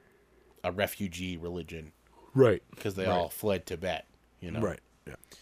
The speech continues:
Speaker 2: Okay, so
Speaker 1: Um,
Speaker 2: we are, uh, we are, we are getting to the end here.
Speaker 1: We are.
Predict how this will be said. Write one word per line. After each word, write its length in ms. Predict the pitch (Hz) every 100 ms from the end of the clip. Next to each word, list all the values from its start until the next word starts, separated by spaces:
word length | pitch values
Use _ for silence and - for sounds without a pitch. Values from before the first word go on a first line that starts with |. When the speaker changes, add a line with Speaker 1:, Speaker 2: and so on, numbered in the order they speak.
| -
Speaker 2:
Okay, 300 | 151 160 185
so 320 | 95 - 156 87
Speaker 1:
Um, 200 | 80 78 - -
Speaker 2:
we 200 | 135 156
are, 320 | 135 135 131
uh, 340 | 123 120 113
we 220 | - 131 139
are, 260 | 117 98 - -
we 160 | 120
are 80 | 127
getting 220 | 104 127
to 60 | 113
the 160 | 104 113
end 180 | 127
here. 300 | 104 92 104 - - -
Speaker 1:
We 100 | 95
are. 180 | 104 -